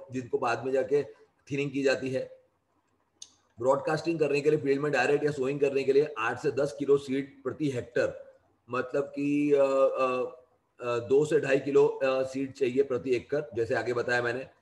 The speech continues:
Plane के अंदर, अ, seed का sowing तीस centimeter के अंतर पे किया जाता है, अ, September October के बीच में। Sowing करने के बाद में hand, हाथ से hoeing की जाती है, जिससे, अ, अ, seed, अ,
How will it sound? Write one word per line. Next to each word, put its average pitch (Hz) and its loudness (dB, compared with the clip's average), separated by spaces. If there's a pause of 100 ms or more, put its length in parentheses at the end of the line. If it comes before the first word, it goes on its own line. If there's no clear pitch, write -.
(340)
Plane 165 0
के 170 -2
अंदर, 160 2
अ, 156 2
seed 151 -4
का 165 0
sowing 156 -4
तीस 156 -4
centimeter 143 -2
के 147 -4
अंतर 135 -4
पे 139 2
किया 131 0
जाता 127 -2
है, 135 -6 (460)
अ, 131 -4
September 135 -2
October 127 -2
के 120 -2
बीच 110 -8
में। 101 -10 (320)
Sowing 165 -2
करने 165 0
के 165 4
बाद 143 0
में 160 -4
hand, 135 -4 (100)
हाथ 127 -2
से 147 2
hoeing 147 0
की 147 -2
जाती 139 0
है, 147 -2 (220)
जिससे, 160 -4 (480)
अ, 131 -2
अ, 127 -4
seed, 165 2
अ, 147 2